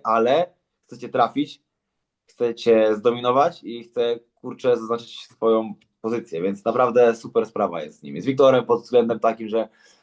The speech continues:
z Wiktorem Zalewskim pod względem takim, że rusza się na nogach niesamowicie, y, i nie można go trafić za bardzo. Z Adrianem Gralakiem przez to, że jest nieprzewidywalny, ma różne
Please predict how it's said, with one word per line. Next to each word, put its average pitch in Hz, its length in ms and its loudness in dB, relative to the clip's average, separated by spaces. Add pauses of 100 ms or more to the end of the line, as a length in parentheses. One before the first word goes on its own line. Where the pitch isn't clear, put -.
(180)
z 107 140 -4
Wiktorem 104 280 -2
Zalewskim 107 460 -2
pod 104 160 -4
względem 110 360 0
takim, 107 280 -2
że 110 140 2
rusza 110 180 -10
się 113 100 -10
na 110 60 -2
nogach 113 400 2 (460)
niesamowicie, 113 880 -2 (800)
y, 107 220 -2
i 110 140 -10
nie 117 140 -4
można 110 280 -4
go 107 120 -4
trafić 104 360 -2
za 107 100 0
bardzo. 104 560 -2
Z 107 180 -16
Adrianem 113 380 -2
Gralakiem 110 380 -2
przez - 140 -20
to, 113 80 -20
że 107 120 -8
jest 104 240 -8 (260)
nieprzewidywalny, 117 1040 0
ma 113 120 -2
różne 123 420 -4